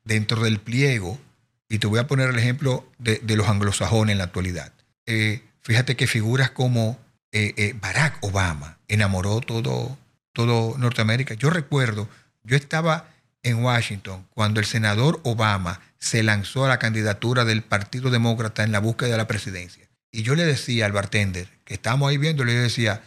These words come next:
"¿Y será verdad que este señor, con un, como él decía, funny name, o sea, un no-, un nombre como, eh, de tipo, eh, eh, eh, que daba risa, eh, y afroamericano?" Y yo decía,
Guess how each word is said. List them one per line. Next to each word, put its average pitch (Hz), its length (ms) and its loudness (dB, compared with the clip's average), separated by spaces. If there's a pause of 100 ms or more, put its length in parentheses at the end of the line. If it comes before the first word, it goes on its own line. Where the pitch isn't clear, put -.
(320)
"¿Y 110 80 -10
será 117 340 0
verdad 113 340 0
que 110 100 -4
este 110 180 0
señor, 104 440 0 (440)
con 113 240 0
un, 185 280 2
como 143 200 0
él 156 60 2
decía, 151 340 0
funny 175 420 0
name, 123 400 0
o 104 60 -8
sea, 117 160 0
un 143 140 4
no-, 147 140 0
un 147 200 0
nombre 147 360 0
como, 127 380 0 (280)
eh, 113 280 0
de 117 120 0
tipo, 127 720 0
eh, 120 160 -4
eh, 110 500 -2
eh, 104 60 -8
que 110 120 -6
daba 131 200 2
risa, 143 440 -2 (360)
eh, 113 380 0 (320)
y 127 360 0
afroamericano?" 117 760 0 (380)
Y 123 120 0
yo 127 140 4
decía, 120 520 0